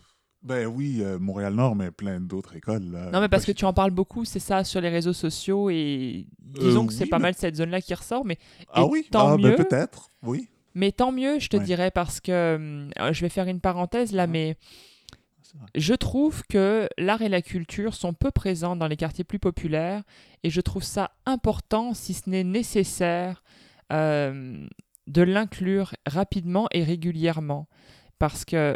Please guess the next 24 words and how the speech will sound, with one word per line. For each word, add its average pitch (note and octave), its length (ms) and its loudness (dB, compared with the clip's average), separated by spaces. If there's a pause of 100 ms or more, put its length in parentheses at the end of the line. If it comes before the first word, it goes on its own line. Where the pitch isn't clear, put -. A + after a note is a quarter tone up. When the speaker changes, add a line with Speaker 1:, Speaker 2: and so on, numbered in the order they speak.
(120)
Speaker 2:
malheureusement, F#3 1120 2 (120)
euh, D3+ 160 0
qui - 160 -8
dit F#3 80 -2
quartier F#3+ 260 -2
populaire F#3 480 0
dit D3 180 -4
peu - 180 0
d'argent, F#3 420 0
peu G3 160 0
de - 40 -16
financement. E3+ 800 -4 (1200)
Et, - 220 2
et F#3+ 40 4
je - 80 0
trouve - 180 -2
ça - 180 0
cruel, G#3+ 420 2
venant G3 360 2
moi-même G3+ 500 2
d'un D#3+ 100 2
quartier F3 420 -2
très - 200 0
populaire, E3 720 0